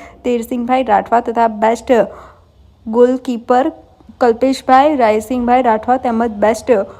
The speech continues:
ફોરવર્ડ કવલભાઈ સાગરભાઈ ડાભી વર્ષ બે હજાર ચોવીસનો ડી જી પી કપ વિજેતા થઈ પહેલી વાર ફૂટબોલ રમતમાં વડોદરા રેન્જ ટીમ ચેમ્પિયન બન્યું છે. વડોદરા રેન્જની ટીમ વિજેતા બનતા છોટાઉદેપુર જિલ્લા પોલીસ અધિક્ષક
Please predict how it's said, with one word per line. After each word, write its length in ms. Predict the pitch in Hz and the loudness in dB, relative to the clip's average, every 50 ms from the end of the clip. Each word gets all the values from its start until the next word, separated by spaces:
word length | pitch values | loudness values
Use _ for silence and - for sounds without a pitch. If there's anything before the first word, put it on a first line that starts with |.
| - - - - | -20 -20 -4 0
ફોરવર્ડ 520 | - 240 240 247 247 240 240 262 277 277 311 302 - - - - - | 2 4 4 2 2 2 2 2 2 2 0 -2 -6 -10 -12 0 2
કવલભાઈ 520 | 262 247 240 254 254 262 233 254 254 277 | 2 4 4 4 2 4 4 4 4 4
સાગરભાઈ 560 | 262 - 233 208 202 208 214 214 220 226 233 | 2 2 2 2 2 0 0 2 2 2 2
ડાભી 360 | 226 220 202 202 196 214 233 | 4 4 4 4 4 2 -2
વર્ષ 320 | 247 233 214 226 240 240 - | -2 -2 -2 -2 -2 0 0
બે 80 | 269 | 0
હજાર 280 | 269 262 247 254 269 285 | 2 2 2 2 2 0
ચોવીસનો 680 | 285 285 233 220 214 214 226 226 - 240 240 269 311 294 - - - - - _ _ - | 0 2 2 2 2 2 -2 -6 -6 -2 0 0 0 -2 -4 -12 -20 -20 -20 _ _ -4
ડી 140 | 254 247 240 | -4 -4 -2
જી 160 | 226 247 269 | -4 -4 -6
પી 180 | 262 285 294 285 | -4 -4 -4 -4
કપ 340 | 285 277 226 240 240 - | 0 0 0 0 0 -2
વિજેતા 460 | 226 220 214 208 214 214 214 240 233 226 | -6 -8 -2 0 -2 2 2 2 2 2
થઈ 460 | 226 233 247 247 262 262 254 277 294 | 0 -2 0 0 0 2 0 0 -2
પહેલી 540 | 285 - - - 240 233 240 247 254 277 277 | -4 -4 -2 -2 0 0 0 0 0 -2 -2
વાર 380 | 233 220 226 233 247 240 214 | 0 2 4 6 6 6 4
ફૂટબોલ 520 | 214 - - 240 226 226 226 240 254 277 262 | 0 -4 -8 -8 -6 -4 -2 0 0 0 0
રમતમાં 540 | 247 220 214 226 226 220 233 233 254 247 | -2 -2 -2 -2 -2 -2 0 0 0 0
વડોદરા 380 | 220 214 214 220 226 262 277 277 | 0 0 -2 0 0 0 0 0
રેન્જ 300 | 262 247 247 247 226 240 | 0 -2 -4 -4 -4 -6
ટીમ 340 | 254 247 262 262 277 269 262 | -6 -6 -4 -4 -4 -4 -4
ચેમ્પિયન 500 | - 269 254 233 208 202 226 240 247 247 | -4 -2 -2 -2 -2 -4 -4 -4 -2 -2
બન્યું 260 | 247 247 247 247 254 | -4 -4 -4 -6 -6
છે. 140 | 247 - 392 | -6 -6 -6
વડોદરા 460 | 403 311 240 208 214 214 220 226 233 | -4 -2 -2 0 0 0 2 0 0
રેન્જની 460 | 226 226 226 220 214 220 220 220 226 | 0 0 -2 -4 -6 -6 -8 -8 -8
ટીમ 220 | 220 240 233 240 240 | -8 -8 -8 -8 -6
વિજેતા 400 | 226 220 214 208 208 214 226 214 | -6 -4 -2 -2 -2 0 0 0
બનતા 440 | 208 214 214 233 262 294 240 202 202 - - - - - _ - - | 0 0 -2 0 2 4 4 4 2 -2 -8 -20 -20 -20 _ -4 -4
છોટાઉદેપુર 600 | 269 262 277 294 302 294 294 302 294 302 311 311 | -2 2 2 2 4 4 2 0 0 -2 -4 -8
જિલ્લા 360 | 294 - - 233 220 226 247 | -6 -6 -6 -2 0 2 0
પોલીસ 380 | 247 - 233 202 208 233 240 - | 2 2 0 0 0 -2 -2 -2
અધિક્ષક 460 | - 226 214 220 220 220 - 262 | -2 0 0 -2 -2 -2 -2 -4